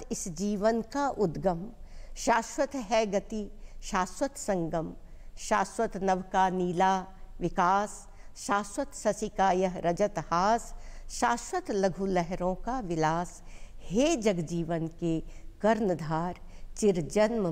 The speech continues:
मरण के आर पार, शाश्वत जीवन नौका विहार, मैं भूल गया अस्तित्व ज्ञान, जीवन का यह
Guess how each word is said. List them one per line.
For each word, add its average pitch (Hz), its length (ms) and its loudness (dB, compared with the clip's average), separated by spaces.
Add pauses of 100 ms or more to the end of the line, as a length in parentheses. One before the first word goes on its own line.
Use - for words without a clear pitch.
मरण 175 360 2
के 170 360 -4 (100)
आर 190 340 2
पार, 170 580 0 (360)
शाश्वत 196 580 0
जीवन 202 440 0
नौका 185 580 2
विहार, 160 560 0 (520)
मैं 214 240 6
भूल 330 460 6
गया 180 540 4 (320)
अस्तित्व 220 640 0
ज्ञान, 156 580 2 (300)
जीवन 202 520 2
का 175 220 4
यह 165 340 2